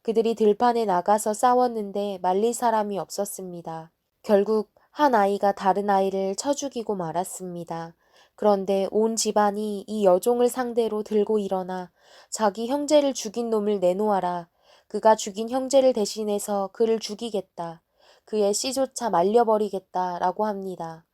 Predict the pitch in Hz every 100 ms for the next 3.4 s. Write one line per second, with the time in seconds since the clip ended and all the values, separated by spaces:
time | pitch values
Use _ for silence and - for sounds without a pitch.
0 | _ _ _ - 220 196 226 233 214 190
1 | - 196 196 175 196 220 208 170 180 208
2 | 202 - 202 190 202 202 196 190 - 247
3 | 247 226 196 185